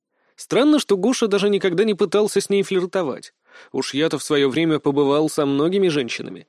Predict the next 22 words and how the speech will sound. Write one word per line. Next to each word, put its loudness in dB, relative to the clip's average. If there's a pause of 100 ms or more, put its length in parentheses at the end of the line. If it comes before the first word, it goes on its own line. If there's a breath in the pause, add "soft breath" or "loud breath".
(220 soft breath)
и -2
возможностей -2
не 0
упускал. -4 (560)
Постоянные 2
игры -2
со -2
смертью -2
приучили 0
к -8
тому, 0
что -2
желаемое 2
надо 2
брать 2
решительно 0
и -4
быстро. -8 (680)
Оставшись -2
один, 2
я 0
осмотрелся. -8